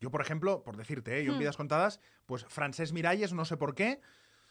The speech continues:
Speaker 1: fue como, "Guau, qué entrevista". Y a lo mejor no es la mejor, ni, ni es el que mejor me cae, pero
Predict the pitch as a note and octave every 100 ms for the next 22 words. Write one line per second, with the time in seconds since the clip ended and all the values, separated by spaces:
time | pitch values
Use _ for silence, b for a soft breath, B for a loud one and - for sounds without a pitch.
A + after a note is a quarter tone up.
0 | b b - E3+ F#3 G3 D#3 C#3 B2+ -
1 | D3 D#3+ C3+ F#2+ - D#3 D#3+ E3 C#3+ -
2 | G#2 - C#3 C#3 C3+ F#3+ F3+ E3+ D3 G3
3 | A3 G#3 E3+ D#3 D#3 D#3+ F3 D#3+ D#3 D3
4 | D3 F3 D3+ C#3+ C3+